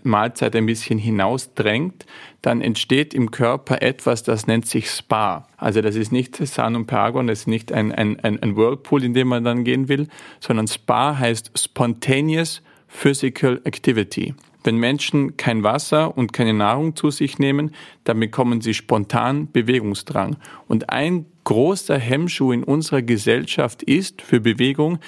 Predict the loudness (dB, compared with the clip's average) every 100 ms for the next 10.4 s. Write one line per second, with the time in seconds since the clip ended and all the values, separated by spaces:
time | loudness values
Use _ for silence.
0 | -10 -4 -2 0 -2 0 0 0 -2 -2
1 | -2 -4 -2 -4 -2 -4 -6 -14 -20 -8
2 | -6 -4 -4 -2 0 0 2 0 -2 0
3 | 0 -2 -2 2 0 0 -10 -20 -20 _
4 | 0 2 2 -2 0 0 0 0 -2 -2
5 | 0 -2 0 0 0 0 0 2 0 -2
6 | -2 0 2 2 2 0 0 0 -2 0
7 | 0 0 0 -2 -4 -14 -10 0 2 2
8 | 0 0 0 2 0 0 0 0 2 2
9 | 2 2 0 0 2 0 -4 -2 0 0
10 | -2 -4 -6